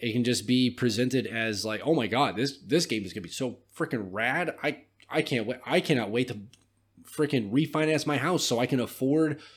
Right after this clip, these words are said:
a P S five to play this game. I can't, I can't wait. I'm gonna go start donating plasma now." Like, it, I just, I feel like, again, I feel like there has been soul taken out of,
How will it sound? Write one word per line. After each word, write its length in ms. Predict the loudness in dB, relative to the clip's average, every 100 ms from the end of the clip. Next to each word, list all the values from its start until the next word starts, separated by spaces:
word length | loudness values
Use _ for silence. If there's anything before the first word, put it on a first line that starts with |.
| -20 _
a 80 | -8
P 180 | 2 2
S 200 | 2 0
five 380 | -2 0 0 0
to 80 | -4
play 200 | -2 0
this 160 | 0
game. 380 | 0 -2 -4 -4
I 120 | -2
can't, 340 | -2 0 -2 0
I 100 | 0
can't 220 | 0 0
wait. 260 | -2 -8 -14 _ _ _ _ _ _ _
I'm 100 | 0
gonna 120 | 4
go 120 | 6
start 260 | 6 4 2
donating 360 | 4 6 4 2
plasma 360 | -2 -4 -2
now." 320 | -2 -2 -6 -8
Like, 280 | -10 -10 _ _ _ _ _ _ _ _ _ _ _ _ _ _ _ _ _
it, 320 | -2 -2 -2 _ _ _ _ _ _ _ _ _ _ _ _ _ _ _ _ _
I 140 | 2 4
just, 340 | 4 4 0
I 140 | 0
feel 300 | 0 4 4
like, 180 | 6 4
again, 500 | 2 2 2 0 -4 -12 _ _ _ -6
I 100 | -6
feel 240 | 2 4
like 320 | 4 2 0 -2
there 200 | 0 0
has 100 | -2
been 160 | -2
soul 440 | 0 2 2 2 0
taken 360 | -4 -4 -6
out 320 | -6 -6 -8 _
of, 580 | -8 -6 -6 -8 -12